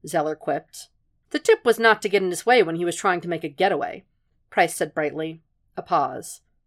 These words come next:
"Sorry, Graham." "Did you look up Dollarhide?" Will asked, ignoring Price. "See, now that's the problem," Beverly began, and Jack swore under his breath.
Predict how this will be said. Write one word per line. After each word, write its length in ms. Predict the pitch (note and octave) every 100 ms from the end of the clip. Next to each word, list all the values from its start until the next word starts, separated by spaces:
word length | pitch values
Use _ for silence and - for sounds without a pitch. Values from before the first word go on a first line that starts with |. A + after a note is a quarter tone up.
| _ _ -
"Sorry, 380 | - D4 F#3
Graham." 460 | F3 F3 D#3+ D#3 F#3 _ _ _ _ _ _ -
"Did 160 | E3
you 100 | F#3
look 220 | F3+ F#3
up 160 | F#3 -
Dollarhide?" 720 | E3 D3+ D#3 F3 F#3+ G3 G3 _ _ _ _
Will 160 | G3 E3+
asked, 440 | F3 F3 - -
ignoring 420 | F#3 E3+ E3 D#3+ D#3+
Price. 560 | - D#3 E3 - - _ _ _ _
"See, 500 | - - A3 A3+ G#3+ -
now 160 | F#3 G#3
that's 260 | G3+ D#4+ -
the 100 | F3
problem," 640 | - F#3 E3+ D3+ C#3+ D3 _ _ -
Beverly 360 | D#3 D3+ D3
began, 540 | D3 D#3+ D#3 D3+ E3+ F#3 _ _ _
and 140 | - F#3+
Jack 220 | G#3+ G#3+
swore 340 | - F#3+ F3
under 240 | D#3+ D#3 D3
his 140 | D3
breath. 500 | - D3 C#3+ - _